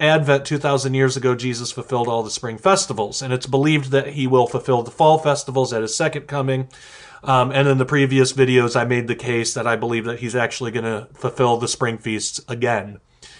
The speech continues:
And it's not gonna start with the fall feast. It's gonna start with the spring feasts. Um, now, there's three new festivals found in the Temple Scroll. So we already looked a little bit into that, into the Temple Scroll in other videos, but, um,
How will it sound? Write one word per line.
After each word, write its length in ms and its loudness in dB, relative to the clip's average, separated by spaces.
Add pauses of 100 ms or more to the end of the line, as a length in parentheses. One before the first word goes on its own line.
(140)
And 160 0
it's 120 -4
not 160 0
gonna 140 -4
start 420 2
with 140 -6
the 80 -12
fall 320 -2
feast. 300 -12
It's 120 -12
gonna 160 -8
start 380 2
with 180 -8
the 60 -16
spring 300 -2
feasts. 540 -12 (1500)
Um, 440 6
now, 180 6
there's 220 4
three 240 0
new 160 6
festivals 800 2 (180)
found 380 2
in 160 -2
the 80 -2
Temple 400 0
Scroll. 500 2
So 160 0
we 180 6
already 320 6
looked 200 4
a 40 4
little 240 4
bit 160 0
into 260 -4
that, 300 0
into 160 -2
the 100 -4
Temple 280 -4
Scroll 440 -2 (760)
in 100 2
other 180 6
videos, 500 4
but, 360 4
um, 380 4